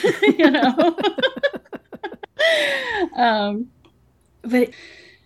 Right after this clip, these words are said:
I was also, like, reinforced by other people for kind of my anxiety, hypervigilance in, in ways that kinda kept it going and also played well too. Like, there's, it's not all bad, right? Like,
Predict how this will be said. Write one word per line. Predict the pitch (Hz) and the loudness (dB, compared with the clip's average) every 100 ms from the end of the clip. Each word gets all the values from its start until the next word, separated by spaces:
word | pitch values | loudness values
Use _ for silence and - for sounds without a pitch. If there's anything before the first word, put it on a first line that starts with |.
| _ _ _ - | _ _ _ -4
I | 247 | 0
was | 269 | 2
also, | 269 330 - 440 370 | 2 -2 0 2 4
like, | 233 208 | 2 0
reinforced | 196 196 262 285 202 - - 226 320 - - - - | -2 2 4 2 0 -6 -4 0 0 0 -4 -4 0
by | 208 | 0
other | - 202 185 | 0 0 0
people | 175 247 254 180 147 165 190 | -2 -4 -2 -2 -2 -2 -2
for | - 214 | -2 -4
kind | 208 226 208 | -2 -2 -2
of | 196 | 0
my | 190 180 - | -2 -4 -4
anxiety, | 190 190 180 190 196 202 190 190 190 185 | -2 0 0 0 2 2 0 -2 -4 -8
hypervigilance | - 196 196 190 180 185 185 180 160 139 - - - - - - _ _ _ - | -6 -6 -2 -4 -2 -4 -2 -2 -2 -4 -6 -8 -8 -16 -20 -20 _ _ _ -2
in, | 226 233 | 0 0
in | 240 226 214 | 0 0 2
ways | 233 233 233 208 | 2 2 0 -2
that | 208 202 185 131 - - - _ _ _ _ - 285 _ - | 0 0 -2 -4 -12 -20 -20 _ _ _ _ -20 -20 _ -8
kinda | - 311 | 0 0
kept | - 262 254 | 0 -8 -6
it | 202 | -6
going | 196 302 294 190 | -2 2 2 0
and | 254 302 | 2 2
also | 440 - 302 | 0 0 -2
played | - - 269 247 208 | -2 -2 0 0 0
well | 220 185 180 | 0 0 -2
too. | 202 339 285 | -4 0 0
Like, | 202 208 | 0 0
there's, | 254 254 | -2 -2
it's | 226 - | -8 0
not | 254 247 | 0 0
all | 208 190 | -4 -4
bad, | 190 247 - - | -4 -4 -4 -2
right? | 190 196 | -2 0
Like, | 220 202 | 0 -2